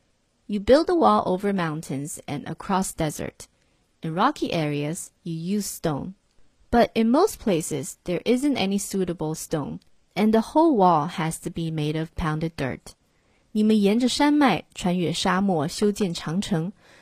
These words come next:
在多岩石地区，你们用石头来修筑，但在大多数地方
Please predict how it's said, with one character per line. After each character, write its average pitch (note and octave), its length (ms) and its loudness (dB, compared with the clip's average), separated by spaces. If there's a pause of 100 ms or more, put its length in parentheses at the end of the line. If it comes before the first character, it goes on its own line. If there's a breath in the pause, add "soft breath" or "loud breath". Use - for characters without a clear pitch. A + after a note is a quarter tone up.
(120)
在 A3 180 2
多 C#4 220 2
岩 G#3+ 220 2
石 G3 160 -2
地 A#3+ 200 0
区， A#3 340 -2 (240 soft breath)
你 A3+ 120 0
们 A#3+ 120 4
用 C4 200 6
石 G#3+ 320 0
头 D4 220 2
来 E3 120 2
修 F3 260 2
筑， F3 280 -4 (520)
但 A#3 160 4
在 A3+ 140 4
大 C4 220 4
多 C#4+ 180 4
数 D4 200 2
地 F3+ 160 -2
方 E3 280 0